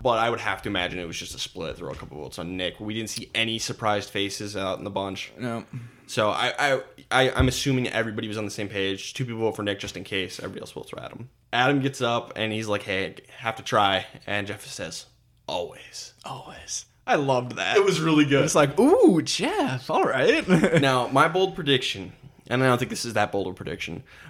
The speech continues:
Speaker 1: within the next two seasons, we're gonna see an idol hidden at Tribal Council. And I think Jeff is like, "Why have we never done this before? This is brilliant." So I, I'm thinking by forty-two, we will have this happen.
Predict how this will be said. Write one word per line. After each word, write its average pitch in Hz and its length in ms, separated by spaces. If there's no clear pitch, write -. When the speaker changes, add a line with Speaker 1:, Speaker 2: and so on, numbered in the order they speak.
Speaker 1:
within 135 260
the 139 80
next 127 280
two 160 180
seasons, 123 400
we're 110 120
gonna 110 140
see 110 160
an 98 80
idol 87 220
hidden 92 180
at 78 80
Tribal 78 260
Council. - 460
And - 100
I 98 40
think 107 200
Jeff 101 280
is - 120
like, 98 220
"Why 117 280
have 123 180
we 113 80
never 110 220
done 160 280
this 208 140
before? 156 280
This 127 140
is 139 140
brilliant." 277 480
So 156 180
I, 127 360
I'm 147 140
thinking 151 420
by 123 360
forty-two, 117 760
we 101 260
will 104 260
have 82 260
this - 160
happen. - 340